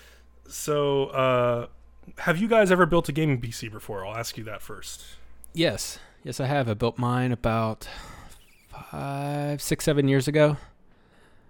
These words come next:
Speaker 2: Um, it, the reason I built it was because, number one, interest in computers. Uh, number two, I could build one with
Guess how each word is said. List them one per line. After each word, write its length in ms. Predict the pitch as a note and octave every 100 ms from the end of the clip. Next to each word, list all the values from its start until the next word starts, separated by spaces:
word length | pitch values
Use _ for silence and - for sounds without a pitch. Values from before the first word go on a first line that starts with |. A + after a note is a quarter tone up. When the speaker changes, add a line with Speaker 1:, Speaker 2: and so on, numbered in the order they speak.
| - G#2
Speaker 2:
Um, 480 | G2 G2 F#2 F#2 - - - _ _ -
it, 360 | - G#2+ G2+ - _ _ -
the 60 | B2
reason 340 | A2+ A2+ A2+
I 240 | G#2+ G#2 G2
built 420 | - D3+ D#3+ E3+
it 180 | E3 -
was 140 | A#2+
because, 560 | - A2 A2+ G2+ G2+ - - - -
number 220 | A2 G#2+
one, 460 | A2 A#2 A#2 A#2+ - - _ -
interest 460 | B2 A2+ A2+ A2 A2+
in 180 | G2+ G2+
computers. 640 | - G2+ G#2+ G2+ G2 - - - - - -
Uh, 180 | A2 G2+
number 280 | G#2+ G#2
two, 520 | G2+ - A#2 A#2 A#2+ A#2+ - -
I 120 | A2
could 220 | A#2+ A2
build 320 | A2+ A2 G#2+ - - - - -
one 340 | A2+ A2+ A2+
with 120 | G#2